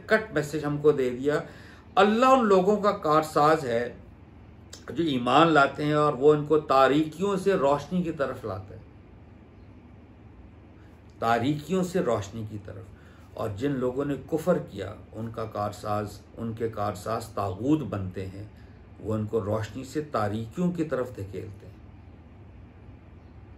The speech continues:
यही दोज़ख, अ, दोज़खी हैं, ये इसमें हमेशा रहेंगे। We have to be very careful।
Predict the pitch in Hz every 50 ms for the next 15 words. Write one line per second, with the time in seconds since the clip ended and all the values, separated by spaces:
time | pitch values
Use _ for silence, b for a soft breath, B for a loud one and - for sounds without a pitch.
0 | - - - - 110 113 117 127 131 113 107 113 113 110 110 127 - - - -
1 | - - 98 101 95 92 98 107 110 107 - - 123 120 120 127 123 123 123 117
2 | 113 - - 131 127 113 101 104 104 101 - 123 113 113 - 90 87 90 - -
3 | - - B B B B B B B B B - - - 156 151 - - 165 170
4 | 185 180 156 196 214 226 208 - - - 170 170 165 170 - 156 135